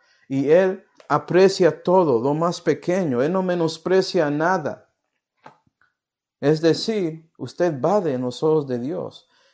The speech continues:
Y todo lo que haces para Él vale la pena.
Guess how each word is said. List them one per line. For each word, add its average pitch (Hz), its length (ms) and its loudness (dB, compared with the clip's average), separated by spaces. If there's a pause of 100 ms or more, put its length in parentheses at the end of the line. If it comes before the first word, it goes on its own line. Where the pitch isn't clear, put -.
Y 131 100 -4
todo 180 340 4
lo 180 140 -2
que 170 160 2
haces 170 320 -2
para 151 400 2
Él 110 320 -6
vale 143 420 2
la 123 220 -4
pena. 156 460 -6